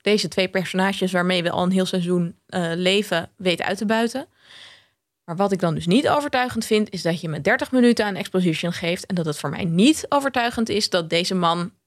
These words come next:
ehm, deze twee keuzes maar heeft en de, al deze moeite heeft gedaan om deze twee perso-, personen hierheen te krijgen, zodat er eentje hem in zijn buik kan steken. Dan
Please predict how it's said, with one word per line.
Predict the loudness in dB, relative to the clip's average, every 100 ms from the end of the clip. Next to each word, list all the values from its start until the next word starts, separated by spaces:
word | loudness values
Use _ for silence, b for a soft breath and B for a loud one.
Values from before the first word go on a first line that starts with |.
| _ -2
ehm, | 0 0 -4 -10 _ _ _ _ _ _ _ _ _
deze | -20 -2 0 0
twee | 0 -2
keuzes | 0 0 0 0
maar | 0
heeft | 0 -2 -2
en | -2 0
de, | 0 -4 _ -8
al | -2 2 4
deze | 4 4
moeite | 4 6
heeft | 2 0
gedaan | 0 2
om | 2
deze | 0 -2
twee | -2 0
perso-, | -2 -4 -10 _
personen | -2 0 2 2
hierheen | 4 4 2 0
te |
krijgen, | -2 -4 -4 -8 B B B
zodat | -2 0 2
er | 0
eentje | 0 0 2
hem | 2
in | 2
zijn | 2
buik | 0 -2
kan | -4
steken. | -4 -4 -4 -6
Dan | -14